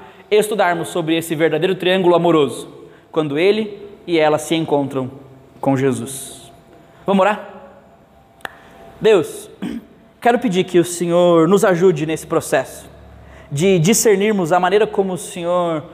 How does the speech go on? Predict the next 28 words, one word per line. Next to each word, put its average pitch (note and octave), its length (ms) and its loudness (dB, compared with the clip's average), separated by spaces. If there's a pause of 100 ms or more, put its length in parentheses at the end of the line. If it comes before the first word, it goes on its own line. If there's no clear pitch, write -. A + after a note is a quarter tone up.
(120)
nos F3+ 200 0
criou, F3 760 0 (240)
o G3+ 100 2
propósito A3 680 2
para F#3+ 180 2
o - 20 -2
qual A3 220 4
o G#3+ 60 4
Senhor F#3+ 280 -4
nos F3+ 160 -4
criou F3 540 0 (680)
e A3 60 4
a C4 40 4
melhor C4 280 4
maneira B3+ 280 4
como A#3+ 220 -2
o A3 60 -2
Senhor A#3 240 -2
quer B3+ 180 -2
usar A3+ 300 2
esse B3+ 160 -4
propósito G#3 760 0
no G#3 160 -2
nosso A3+ 380 2
relacionamento B3 640 0
com G#3+ 160 0
as F#3+ 100 -2
pessoas. - 640 -6